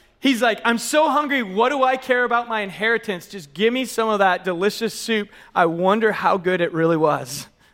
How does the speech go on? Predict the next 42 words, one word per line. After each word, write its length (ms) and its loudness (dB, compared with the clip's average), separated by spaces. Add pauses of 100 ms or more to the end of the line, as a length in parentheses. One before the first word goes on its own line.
Must 300 0
have 60 0
been 140 2
awesome." 420 -4 (1600)
So 180 0
Jacob 320 0
said, 160 0
"Swear 300 0
to 80 0
me 100 0
now." 300 2
So 260 -4 (160)
Esau 320 0
swore 360 0
to 100 -2
him 200 0
and 80 -2
sold 420 0
his 180 -6
birthright 640 0
to 120 -10
Jacob. 500 -2 (680)
He 380 0 (100)
ate 400 2
and 120 -2
drank 440 2
and 180 -2
rose 380 2
and 220 -8
went 160 2
on 140 2
his 140 -6
way, 400 0
and 200 -8
Esau 340 -2
despised 760 -2
his 140 -16
birthright. 460 -4
He 100 -2
left 380 0
from 200 -6
there, 380 -2